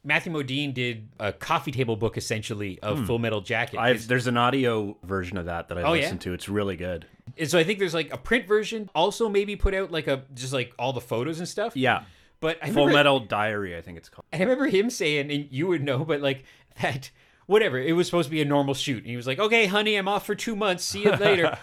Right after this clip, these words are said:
Speaker 2: <laughs>
Speaker 1: And then two months became three, became six, became eight. And he said the most frustrating is Kubrick had a notorious disrespect for his cast and crew, where you would just be looking for an answer. Like, "Am I shooting next week?"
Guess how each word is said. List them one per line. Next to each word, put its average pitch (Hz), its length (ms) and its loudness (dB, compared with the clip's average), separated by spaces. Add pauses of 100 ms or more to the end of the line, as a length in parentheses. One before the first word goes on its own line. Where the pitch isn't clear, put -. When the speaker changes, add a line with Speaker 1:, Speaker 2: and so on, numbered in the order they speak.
(140)
Speaker 2:
<laughs> - 80 -14
Speaker 1:
And 143 100 -4
then 160 160 -2
two - 160 -4
months 151 200 -2
became 151 340 -4
three, 135 280 -2
became 131 300 -4
six, 127 300 -6
became 131 380 -6
eight. 120 320 -6
And 135 100 -8
he 131 60 -4
said 135 240 -2 (260)
the 147 100 2
most 175 400 -2
frustrating 135 600 -4
is 117 180 -12
Kubrick 139 400 -2
had 127 140 -4
a 117 100 -2
notorious 143 960 -2 (220)
disrespect 131 720 -4
for 123 160 -6
his 107 320 -6
cast - 400 -10
and 104 100 -12
crew, 143 420 -4 (380)
where 139 260 4
you 147 200 -2
would 156 120 2
just 165 220 2
be 170 80 2
looking 160 240 0
for 135 120 -2
an 120 80 0
answer. 131 480 -4
Like, 123 280 -4 (260)
"Am 123 120 -6
I 147 80 4
shooting 160 340 -2
next 202 240 -4
week?" 254 340 -8